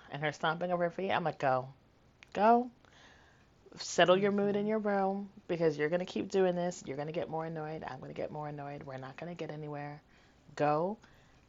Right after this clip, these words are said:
Speaker 1: Let me know when you're ready to, like, work this out." So she'll go to her
Speaker 2: Mm-hmm.
Speaker 1: room. She'll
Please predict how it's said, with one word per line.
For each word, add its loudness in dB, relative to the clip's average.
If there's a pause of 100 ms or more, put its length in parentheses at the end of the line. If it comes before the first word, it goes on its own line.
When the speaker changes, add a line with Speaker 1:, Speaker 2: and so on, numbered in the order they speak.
(200)
Speaker 1:
Let 6
me -4
know 2
when 2
you're 2
ready 2
to, -2
like, -4
work -6
this -2
out." -6 (880)
So -2
she'll 4
go 6
to 2
her 2
Speaker 2:
Mm-hmm. 0
Speaker 1:
room. 2 (240)
She'll -4